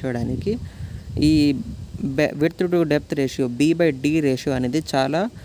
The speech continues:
important role play చేస్తుంది. But ఇక్కడ మనకు అది చెప్పబడలేదన్నమాట దీంట్లో. So, ఇవి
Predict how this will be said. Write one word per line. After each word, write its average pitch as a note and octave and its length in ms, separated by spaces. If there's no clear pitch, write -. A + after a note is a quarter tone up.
important E3 500
role C#3+ 140
play C3+ 160
చేస్తుంది. B2+ 420
But C#3+ 240
ఇక్కడ C#3+ 220
మనకు C#3 460
అది C#3+ 460
చెప్పబడలేదన్నమాట B2 920
దీంట్లో. D3 540
So, F3 60
ఇవి F3+ 320